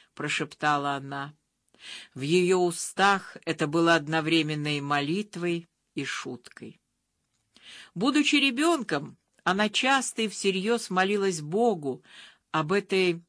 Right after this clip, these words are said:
двойной милости, о спасении жизни и сохранении добродетели.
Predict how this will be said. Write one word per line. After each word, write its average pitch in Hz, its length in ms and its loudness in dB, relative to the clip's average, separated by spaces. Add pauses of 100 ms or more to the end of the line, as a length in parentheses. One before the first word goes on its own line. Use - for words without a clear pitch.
(160)
двойной 180 680 2
милости, 196 920 0
о 151 100 0
спасении 226 1000 0
жизни 180 760 -2 (380)
и 180 100 4
сохранении 180 800 2
добродетели. 170 1040 -2